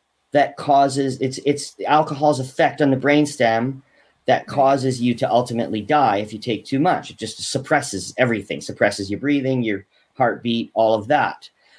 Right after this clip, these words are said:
Speaker 1: Well, cannabis doesn't affect that part of the body. It's just, it's virtually impossible to die from it. You can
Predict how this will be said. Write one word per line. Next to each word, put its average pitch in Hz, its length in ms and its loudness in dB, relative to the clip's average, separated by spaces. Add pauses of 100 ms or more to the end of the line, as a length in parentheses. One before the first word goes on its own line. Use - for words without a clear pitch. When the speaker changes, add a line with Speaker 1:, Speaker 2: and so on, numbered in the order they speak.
(160)
Speaker 1:
Well, 170 140 4
cannabis 226 480 0
doesn't 208 240 2
affect 202 360 0
that 175 220 0
part 127 180 2
of 107 80 -6
the 101 60 -8
body. 82 420 -2 (500)
It's 143 120 -2
just, 208 300 -2
it's 165 220 2
virtually 170 520 0
impossible 147 720 2
to 123 380 0 (140)
die 156 340 2
from 117 240 0
it. - 120 -4 (380)
You 151 100 2
can 147 160 2